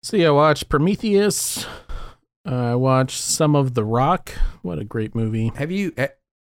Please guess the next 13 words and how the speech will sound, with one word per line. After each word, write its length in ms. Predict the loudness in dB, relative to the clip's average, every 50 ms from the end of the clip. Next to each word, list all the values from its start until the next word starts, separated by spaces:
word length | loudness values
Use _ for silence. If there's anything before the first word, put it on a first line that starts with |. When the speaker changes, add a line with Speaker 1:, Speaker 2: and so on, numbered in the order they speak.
| _
Speaker 2:
had 160 | -4 -2 -2 -2
you 100 | -2 -4
seen 380 | -4 -4 -2 -2 -2 -2 -2
Prometheus 560 | -2 0 0 0 0 0 -2 -2 -4 -6 -4
before? 340 | -4 -6 -6 -4 -4 -4 -2 0
Speaker 1:
I 120 | 2 4
had. 340 | 4 4 2 0 -4 -6 -6
This 160 | -8 -8 -6
was 160 | -6 -4 -4
the 80 | -4 -4
second 400 | -4 -4 -6 -6 -6 -8 -10 -8
viewing. 420 | -6 -4 -4 -4 -2 -4 -4 -6 -8 _ _ _ _ _ _ _ _ _ _ _ _ _ _ _ _ _ _ _ -6
Speaker 2:
Okay. 300 | -6 -6 -6 -8 -16 -16